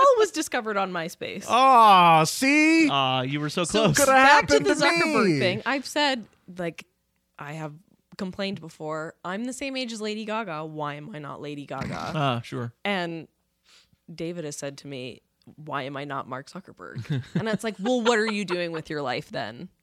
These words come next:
Speaker 1: So to answer Alan's plea
Speaker 2: I, I
Speaker 1: here, we
Speaker 2: mean, I
Speaker 1: need a new Zuckerberg.
Speaker 3: Yeah.
Speaker 2: Yeah.
Speaker 3: Someone
Speaker 1: I'll,
Speaker 3: create
Speaker 1: I'll put some
Speaker 3: something
Speaker 1: feelers out.
Speaker 3: that can put Facebook out of business, and I don't know. Just like, but the pro-, <sighs> it's just such a problem because when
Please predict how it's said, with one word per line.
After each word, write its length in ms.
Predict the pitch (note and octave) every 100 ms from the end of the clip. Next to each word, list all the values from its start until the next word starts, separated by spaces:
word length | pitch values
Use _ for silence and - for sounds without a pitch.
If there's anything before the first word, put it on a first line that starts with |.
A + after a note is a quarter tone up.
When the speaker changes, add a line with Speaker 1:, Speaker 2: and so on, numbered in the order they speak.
| -
Speaker 1:
So 440 | - F#3+ F#3+ F3+ - F#3+
to 100 | -
answer 360 | G#3+ A#3 C4 A#3
Alan's 600 | E3+ F3 D#3+ D3 D3+ - - _ -
plea 180 | A#3
Speaker 2:
I, 20 | F#3+
I 80 |
Speaker 1:
here, 280 | D#3+ - F#3+
we 60 | G#3
Speaker 2:
mean, 100 | -
I 40 | G3+
Speaker 1:
need 120 | F#3+
a 60 | F#3+
new 140 | F3+
Zuckerberg. 600 | F3+ F3+ E3+ C3+ C3 D3
Speaker 3:
Yeah. 220 | C#3+ B2
Speaker 2:
Yeah. 160 | C3+ D#3+ - -
Speaker 3:
Someone 380 | - D#3 E3+ F3+
Speaker 1:
I'll, 60 | G#3
Speaker 3:
create 300 | D#3 D#3 D#3+
Speaker 1:
I'll 120 | C#3
put 60 | C3+
some 100 | C3
Speaker 3:
something 140 | B2+
Speaker 1:
feelers 340 | E4 F4+ F3
out. 100 | C#3+ C3
Speaker 3:
that 200 | B2+ -
can 300 | C3 B2 A#2+
put 240 | D3 C#3
Facebook 400 | C#3 C3 - B2
out 100 | A#2
of 60 | A2+
business, 480 | A2+ A2+ G#2+ -
and 560 | - A#2+ A2 A2+ A2+ F#2+ _ _ _ _
I 80 | A#2+
don't 100 | D2+
know. 200 | D#2 B2 _ _ _ _ -
Just 200 | G3 -
like, 160 | G#3+ E3+ _ _ _ _
but 140 | F3+
the 80 | F#3
pro-, 200 | - F#3+ - C3+ B2+
<sighs> 360 | - - _ _
it's 120 | D3
just 120 | G#3 F#3+
such 160 | A3
a 60 | G3+
problem 260 | E3+ D3+
because 240 | D3 D3 B2
when 240 | C#3 C#3+